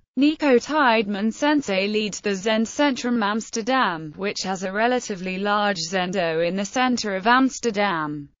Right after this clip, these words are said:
Tenkei Coppens Roshi leads the Zen River Buddhist Monastery in Utausen.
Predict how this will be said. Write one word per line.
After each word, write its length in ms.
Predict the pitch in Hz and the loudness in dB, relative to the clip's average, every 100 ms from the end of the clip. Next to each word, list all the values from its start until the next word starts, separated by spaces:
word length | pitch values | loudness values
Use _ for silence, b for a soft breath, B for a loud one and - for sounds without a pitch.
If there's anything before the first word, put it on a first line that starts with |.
| - | -10
Tenkei 800 | 262 285 302 294 208 175 196 - | -4 2 2 2 -2 0 0 -2
Coppens 500 | 247 247 240 240 196 | -4 -4 -4 -4 -2
Roshi 420 | 180 - 190 185 | -2 -2 -4 -4
leads 440 | 190 175 165 - | -4 -4 -6 -6
the 160 | - 196 | -4 -4
Zen 340 | 190 196 190 | -2 -2 -2
River 280 | 185 185 190 | -2 -2 -2
Buddhist 520 | 196 277 294 320 - | 0 2 2 -4 -4
Monastery 640 | 233 254 262 233 - 202 175 | -2 0 0 -4 -6 -4 -2
in 100 | 202 | 0
Utausen. 880 | 202 196 - 170 156 151 156 151 | -2 -4 -6 -4 -4 -6 -8 -10